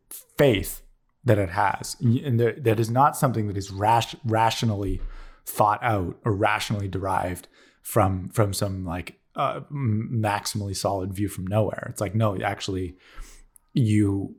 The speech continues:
you are constantly existing in this state of faith, and you are constantly making these leaps, this judgment that, that this is going to be the way things are.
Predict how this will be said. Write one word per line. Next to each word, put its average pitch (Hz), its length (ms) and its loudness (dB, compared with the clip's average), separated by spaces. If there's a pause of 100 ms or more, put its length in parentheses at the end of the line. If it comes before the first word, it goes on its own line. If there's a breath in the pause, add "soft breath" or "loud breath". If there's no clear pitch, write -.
you 117 240 6
are 95 160 0
constantly - 640 -2
existing 92 480 -2
in 92 120 -8
this 90 300 -10
state 107 320 2
of 98 100 -6
faith, 92 520 2 (640 soft breath)
and 104 220 4
you 104 120 2
are 92 80 -2
constantly 117 500 0
making 101 460 -2
these 98 220 -4
leaps, 107 500 4
this - 180 -6
judgment 98 680 0
that, - 320 -6
that 98 200 2
this 107 180 0
is 101 120 -8
going 101 200 0
to 98 60 -2
be 101 80 -2
the 98 100 -4
way 95 160 -2
things 101 260 -4
are. 92 440 0